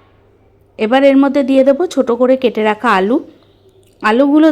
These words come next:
দিয়ে হালকা আঁচে তিন থেকে চার মিনিট মতো ভেজে নিচ্ছি।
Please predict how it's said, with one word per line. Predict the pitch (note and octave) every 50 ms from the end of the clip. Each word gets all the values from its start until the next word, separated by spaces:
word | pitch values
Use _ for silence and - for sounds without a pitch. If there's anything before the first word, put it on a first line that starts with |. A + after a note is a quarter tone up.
| B3 A#3+
দিয়ে | A#3+ A#3 A3 G#3 G3+
হালকা | G#3+ G#3+ A3+ A3+ - C#4+ C#4+ C4+ A3
আঁচে | F#3+ G3+ - G#3 G3 G3 - _ _ _ _ -
তিন | C#4 C#4+ C#4+ C#4+ C#4+
থেকে | D4 D4+ D4 D#4 D4 D4
চার | B3 G3+ G3+ G#3 G#3
মিনিট | A3 A3+ A#3 A#3 - B3
মতো | A#3+ A#3 - D#4 G4+ G4+ - C4+ G#3+
ভেজে | G#3 G#3 G3 G3+ G3 G3
নিচ্ছি। | F#3+ F#3 F#3+ - - C#4